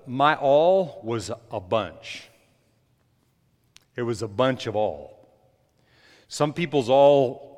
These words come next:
their basket may not be as full of fear as mine was, but mine was full of fear.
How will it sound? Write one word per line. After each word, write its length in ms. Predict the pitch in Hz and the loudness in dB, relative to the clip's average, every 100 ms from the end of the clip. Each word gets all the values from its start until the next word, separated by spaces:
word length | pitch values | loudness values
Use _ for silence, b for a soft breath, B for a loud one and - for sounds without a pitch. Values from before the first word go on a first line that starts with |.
| - | -20
their 160 | - 127 | -4 -4
basket 540 | 127 139 131 - 131 | 4 4 4 -2 -8
may 140 | 127 139 | -4 -2
not 320 | 139 123 117 | -2 -4 -4
be 140 | 131 | -4
as 260 | 127 104 - B B B | -4 -4 -10 B B B
full 360 | - - 151 139 | -12 0 2 2
of 140 | 110 | -2
fear 560 | - - - 165 151 131 | -8 -18 -10 -2 0 0
as 180 | 117 98 | -2 -4
mine 360 | 127 147 151 | -2 0 0
was, 240 | 151 156 110 | -2 -4 -6
but 200 | 107 113 | -10 -2
mine 340 | 135 156 131 | 0 0 -2
was 180 | 98 - | -8 -12
full 560 | - - 160 123 85 | -16 -6 -2 -2 -6
of 100 | 90 | -16
fear. 300 | - 127 98 | -12 -12 -12